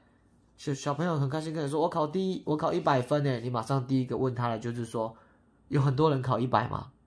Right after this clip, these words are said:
意思就是说，会不会是题目太简单？你都不能先替他高兴一下，一百耶，就是一个很完整的表现，哪怕很多人考一百，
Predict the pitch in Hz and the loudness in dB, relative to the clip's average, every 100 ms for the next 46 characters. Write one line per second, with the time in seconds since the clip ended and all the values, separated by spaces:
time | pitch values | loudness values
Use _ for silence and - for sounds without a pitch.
0 | _ _ _ _ - 214 180 185 196 180 | _ _ _ _ 2 2 4 4 4 4
1 | 185 180 - - - 208 180 180 190 147 | 4 4 0 -6 0 2 2 0 0 0
2 | 156 180 170 143 135 110 104 110 107 127 | 0 0 -2 -2 -2 -4 -2 -2 -2 -8
3 | _ - - 160 208 226 202 196 202 208 | _ -20 -4 0 4 4 2 0 0 2
4 | 196 196 190 190 196 165 190 214 208 160 | 0 0 -2 0 -4 -2 -2 -2 0 0
5 | 117 113 113 110 165 185 208 180 160 120 | 0 -2 -2 -4 -4 -2 -2 0 -2 -4
6 | - - - - - 143 135 147 165 147 | -12 -20 -20 -8 -2 0 2 0 -2 -4
7 | 120 117 110 - 156 143 127 196 165 139 | -4 -2 -2 -2 -4 -2 2 2 4 0
8 | 117 160 143 127 131 110 147 139 - | 0 2 2 0 -2 -2 0 0 -2